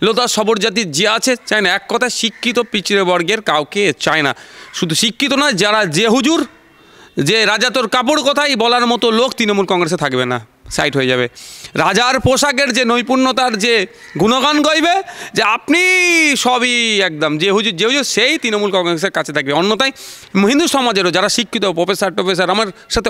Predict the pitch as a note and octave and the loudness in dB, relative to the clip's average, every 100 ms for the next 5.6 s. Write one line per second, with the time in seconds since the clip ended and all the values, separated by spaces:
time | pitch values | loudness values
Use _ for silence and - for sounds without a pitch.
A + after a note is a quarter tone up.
0 | - - A3 C4 G#3+ C4+ G#3 E3+ D3+ C#3 | -2 0 2 2 0 -2 0 -2 0 0
1 | B2+ - _ _ _ - - E3 F#3+ G3+ | -2 -6 _ _ _ -20 -6 -2 0 0
2 | - G#3 G3+ G3+ G3+ A#3 A3+ A3+ - G#3+ | -2 0 2 2 2 2 0 0 -2 -2
3 | A3+ G#3+ G#3 A3+ F3+ - - - F#3+ A3+ | 0 2 2 0 0 -8 -8 -4 0 2
4 | A3 A#3+ D4+ D#4 D#4 C#4+ C#4+ C4+ B3+ B3 | 2 2 0 0 0 2 2 2 2 0
5 | - A3 - G#3 E3 D3+ | 0 -2 0 -2 0 -2